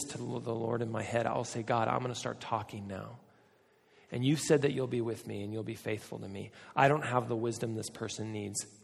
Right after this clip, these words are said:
These better be your words." And I will just start talking.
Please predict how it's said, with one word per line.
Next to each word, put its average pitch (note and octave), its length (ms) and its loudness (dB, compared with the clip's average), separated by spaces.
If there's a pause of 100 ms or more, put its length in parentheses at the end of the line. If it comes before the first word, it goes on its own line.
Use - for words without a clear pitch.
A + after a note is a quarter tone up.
(920)
These B2+ 160 -2
better B2 280 6
be A2+ 120 -2
your G#2 240 -2
words." A2 580 -8 (1400)
And A#2+ 80 0
I C#3+ 80 6
will F3+ 100 6
just C3+ 220 -2
start - 380 -4
talking. - 440 -8